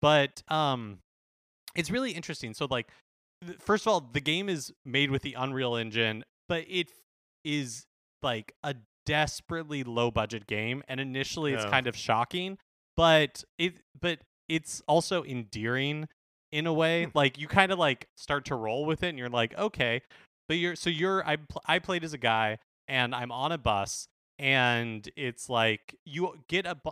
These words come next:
Speaker 1: a lot of, like, ch-, dialogue choices, um, anytime that, or any, like, you get a lot of choices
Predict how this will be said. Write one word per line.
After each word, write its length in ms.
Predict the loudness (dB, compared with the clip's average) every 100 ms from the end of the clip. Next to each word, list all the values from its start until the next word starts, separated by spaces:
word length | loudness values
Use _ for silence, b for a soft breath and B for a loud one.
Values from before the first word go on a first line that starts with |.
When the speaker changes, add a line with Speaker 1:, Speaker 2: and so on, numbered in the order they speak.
| -6
Speaker 1:
a 60 | -4
lot 240 | -2 -2
of, 80 | -2
like, 240 | -6 -8 -14
ch-, 180 | -14 -14 _
dialogue 520 | 0 2 2 0 0 -2
choices, 600 | -4 -4 -6 -10 -12 -16 _ _ _ -2
um, 440 | 2 2 0 -4 -6
anytime 440 | -4 0 -2 -2
that, 140 | -6 -8 -2
or 180 | -2 0
any, 400 | -2 -4 -6 -4
like, 120 | -4 -4
you 60 |
get 80 | -4
a 40 | 2
lot 180 | 2 2
of 80 |
choices 640 | -4 -4 -4 -4 -4 -6